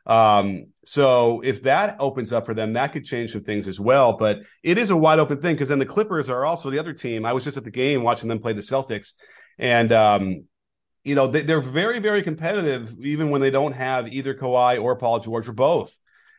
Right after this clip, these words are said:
And so you throw those guys out there, and those guys know how to win, and they are winners.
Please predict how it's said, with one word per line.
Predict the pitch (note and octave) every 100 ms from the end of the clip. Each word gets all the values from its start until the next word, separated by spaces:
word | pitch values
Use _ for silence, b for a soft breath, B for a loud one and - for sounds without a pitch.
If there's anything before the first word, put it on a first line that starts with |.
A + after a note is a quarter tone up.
| b
And | A#2 A#2
so | - C3+
you | B2+
throw | A#2+ D3 E3
those | D#3 C#3+
guys | A#2+ C3 A2+
out | C#3+ D#3
there, | B2+ A#2 A#2
and | A#2 A#2+
those | C3 C3+
guys | C3+ A#2+
know | A#2 A#2+ B2+
how |
to | A#2
win, | G#2+ A2+ A#2
and | G#2+ A2
they | A2
are | A2
winners. | G#2+ A#2 C#3 G2+ G2 -